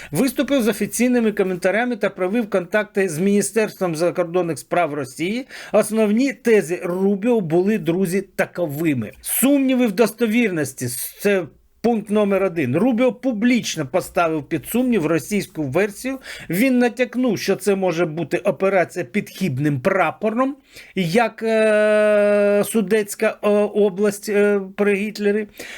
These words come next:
або навмисне перебільшення з метою зірвати мирний процес. Ультиматум щодо миру. Рубіо прямо заявив,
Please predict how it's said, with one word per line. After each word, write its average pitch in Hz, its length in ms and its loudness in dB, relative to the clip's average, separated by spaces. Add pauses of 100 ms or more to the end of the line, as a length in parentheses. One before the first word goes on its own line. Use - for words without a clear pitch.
(160)
або 220 360 4
навмисне 240 560 2
перебільшення 208 720 0
з 156 60 -2
метою 196 480 0
зірвати 165 540 0
мирний 160 380 0
процес. 135 600 -6 (160)
Ультиматум 240 800 2
щодо 240 380 0
миру. 190 420 -2
Рубіо 233 500 2
прямо 208 600 2
заявив, 175 600 0